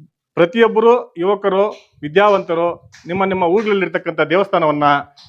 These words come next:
ನೀವೇ ಅಭಿವೃದ್ಧಿ ಮಾಡ್ಕೋಬೇಕು ಅಂತ ಹೇಳ್ಬಿಟ್ಟು ಈ ಮಾತ್-, ಈ ಎರಡು ಮಾತನ್ನ ಹೇಳ್ತಾ ಇದ್ದೀನಿ.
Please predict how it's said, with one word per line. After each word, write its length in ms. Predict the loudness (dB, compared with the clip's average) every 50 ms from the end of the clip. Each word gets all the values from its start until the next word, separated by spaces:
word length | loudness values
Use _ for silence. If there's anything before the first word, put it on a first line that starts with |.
| _ -4
ನೀವೇ 200 | 0 2 4 4
ಅಭಿವೃದ್ಧಿ 360 | 4 2 0 -4 -4 -4 -4
ಮಾಡ್ಕೋಬೇಕು 500 | -2 -2 -2 -4 -4 -8 -8 -8 -8 -8
ಅಂತ 120 | -4 -4
ಹೇಳ್ಬಿಟ್ಟು 360 | -2 -2 -2 -4 -4 -2 -4 -4 -4 -6 _ _ _ _ _ _ -10
ಈ 60 | -4
ಮಾತ್-, 320 | 0 2 2 0 0 -4 -10 -6
ಈ 60 | -2 0
ಎರಡು 180 | 0 0 2
ಮಾತನ್ನ 340 | 2 0 0 0 0 0 0
ಹೇಳ್ತಾ 260 | 0 0 0 2 2
ಇದ್ದೀನಿ. 280 | 2 2 2 0 -2